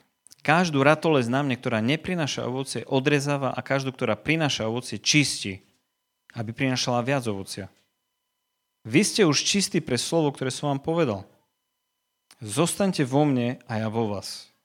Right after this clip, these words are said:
Podobne ako ratolesť nemôže prinášať ovocie sama od seba,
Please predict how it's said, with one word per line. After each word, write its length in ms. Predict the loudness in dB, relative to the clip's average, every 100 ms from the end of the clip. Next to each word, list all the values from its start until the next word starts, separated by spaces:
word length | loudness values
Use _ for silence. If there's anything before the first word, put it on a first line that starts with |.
| _ _ _ _
Podobne 400 | -2 0 2 2
ako 160 | 4 4
ratolesť 480 | 6 4 2 2 2
nemôže 320 | -2 -2 -2
prinášať 480 | -2 -4 -2 -2 -2
ovocie 240 | -4 -6
sama 320 | -6 -4 -2
od 80 | -4
seba, 400 | -6 -6 -4 -6